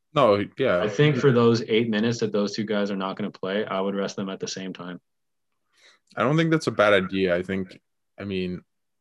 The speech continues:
Speaker 1: uh, Oubre isn't gonna be playing, at least in the play-in against the Lakers. I think if you're Steve Kerr, you play your best lineup that doesn't have those two players for the minutes that you have them out. So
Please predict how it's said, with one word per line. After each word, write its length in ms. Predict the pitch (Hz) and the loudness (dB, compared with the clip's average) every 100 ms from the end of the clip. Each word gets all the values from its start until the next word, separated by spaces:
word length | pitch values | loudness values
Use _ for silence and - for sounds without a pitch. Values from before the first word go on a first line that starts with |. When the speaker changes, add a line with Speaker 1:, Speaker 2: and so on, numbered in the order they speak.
| - | -10
Speaker 1:
uh, 100 | 104 | -6
Oubre 360 | 95 120 113 110 | -2 -2 2 2
isn't 260 | 104 107 101 | 2 0 -4
gonna 140 | 101 | -4
be 120 | 92 | -4
playing, 340 | 90 92 92 95 | -6 -6 -6 -4
at 140 | 85 | -4
least 240 | 90 90 | -6 -6
in 80 | 92 | -8
the 80 | 90 | -8
play-in 580 | - 87 85 85 85 87 _ _ _ _ _ - | -8 -8 -6 -4 -6 -10 _ _ _ _ _ -12
against 340 | 92 87 - | -8 -8 -8
the 80 | 95 | -6
Lakers. 720 | 87 85 82 82 82 80 - - | -4 -4 -4 -6 -6 -8 -10 -6
I 120 | 87 | -6
think 400 | 92 95 92 - | -6 -8 -8 -8
if 200 | 95 - | -10 -6
you're 240 | 92 90 - _ - | -4 -6 -8 _ -16
Steve 400 | - - 95 82 | -14 -8 -6 -6
Kerr, 180 | - 87 | -4 -4
you 160 | 90 | -2
play 240 | 92 - 101 | -4 -2 0
your 160 | 98 | 0
best 360 | 87 92 90 - | -2 -2 -2 -4
lineup 380 | 90 87 87 87 | -6 -4 -4 -6
that 220 | - 85 - - | -4 -4 -6 -6
doesn't 280 | 95 87 90 | -4 -4 -6
have 240 | 90 87 | -4 -4
those 220 | 85 78 | -4 -8
two 180 | - 90 | -6 -10
players 420 | - 87 87 85 | -6 -4 -4 -4
for 200 | - - | -8 -10
the 100 | 90 | -8
minutes 400 | 85 85 80 76 | -6 -6 -8 -8
that 140 | - 80 | -10 -10
you 180 | 80 80 | -10 -6
have 220 | 78 78 | -6 -6
them 140 | 78 | -6
out. 280 | 76 60 - | -6 -6 -8
So 380 | - 85 80 | -8 -4 -4